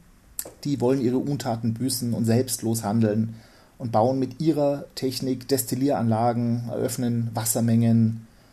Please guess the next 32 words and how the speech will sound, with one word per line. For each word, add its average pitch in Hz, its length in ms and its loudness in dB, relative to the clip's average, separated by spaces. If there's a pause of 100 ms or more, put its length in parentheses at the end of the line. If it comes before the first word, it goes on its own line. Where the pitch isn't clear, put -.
(120)
Aber 139 180 2
irgendwann 143 340 0
geht 127 180 -4
das 117 120 -6
alles 107 220 -2
kaputt - 580 -4 (640)
und 131 100 -4
es 113 100 -2
wird 104 100 -4
noch 87 120 -6
schlimmer. 82 360 -8 (1040)
Und 113 160 -2
die 110 80 2
Rama 120 400 0
warnen: 95 500 -2 (640)
"Dies 175 240 4
sind 151 120 -2
die 139 60 0
Folgen 127 400 4
unserer 98 280 0
einzigen 113 480 0
guten 117 280 -4
Tat. - 420 -6 (460)
Nun 139 240 -2
werden 135 240 2
diese 123 260 -2
Tausende, 120 720 0
die 117 80 -2
wir 117 80 2
ins 113 140 0
Leben 113 240 2
riefen, 107 440 -2